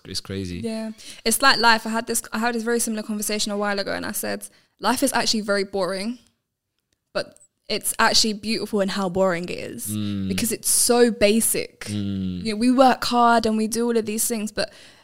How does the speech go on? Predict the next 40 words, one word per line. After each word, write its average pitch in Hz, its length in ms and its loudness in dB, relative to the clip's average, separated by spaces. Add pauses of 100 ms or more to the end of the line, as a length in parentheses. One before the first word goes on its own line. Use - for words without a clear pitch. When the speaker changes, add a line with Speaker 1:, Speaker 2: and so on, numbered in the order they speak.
(120)
Speaker 2:
the - 240 -4
essence 226 440 2
of, 196 160 -2
like, 202 380 -4 (140)
life, 208 320 0
sorry, 190 360 0
is 220 120 0
so 214 360 2
basic. 208 500 -6
Like, 202 160 -2
for 214 80 -4
Speaker 1:
Mm. 226 40 -2
Speaker 2:
example, 214 460 -6
like 117 140 -4
you - 60 -4
said, 202 320 -2
you 202 60 -6
know, 190 120 -4 (880)
um, 185 260 -2
a 190 60 0
book 220 200 2
can 220 100 -2
just - 140 0
be 196 80 -2
a 190 60 -6
recollection, 196 720 -4
recollection, 208 520 -6
sorry, 190 200 -4
of 202 100 -6
loads 208 160 -2
of 202 40 -4
different 196 220 -8
information 196 640 -6
being 196 240 -2
Speaker 1:
Mm. 196 40 0
Speaker 2:
seen 196 300 -2
through 196 160 -10
someone's 180 440 -2
lens, 202 360 -4
right? 170 200 -8